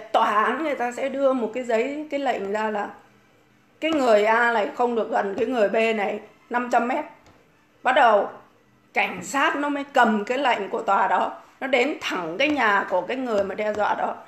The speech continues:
nó đưa cho cái người đó. Ok, cái người đó nhận được cái giấy đó rồi, "Ờ, cái người này mày đe dọa người ta,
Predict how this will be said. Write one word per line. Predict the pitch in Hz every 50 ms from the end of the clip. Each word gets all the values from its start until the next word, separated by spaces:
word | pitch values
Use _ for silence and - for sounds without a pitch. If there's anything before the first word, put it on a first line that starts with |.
| - _ _ _ -
nó | 247 285 285 285 - -
đưa | - 302 302 302 285 277
cho | 294 269
cái | 262 277 277
người | 269 254 214 190 190
đó. | 185 - - - - - - - _ _ _ _ _ _
Ok, | - 254 269 294 277 294 294 285 294 - - - - -
cái | - 320
người | 330 302 262 247 226
đó | 240 247 285
nhận | 302 302 285 - 240 226
được | 226 226 220 226
cái | 294 302
giấy | 294 254 240 254 285 294
đó | 311 294 302 294 277 262
rồi, | 269 240 208 185 170 - - - - - -
"Ờ, | - 190 190 180 - - - - - _ _ _
cái | 269 285
người | 294 277 254 226 208 196
này | 196 202 202 196 196
mày | 202 202 202 196
đe | 202 226 233 226
dọa | 233 220 202 208
người | 208 202 196
ta, | - 254 240 233 254 254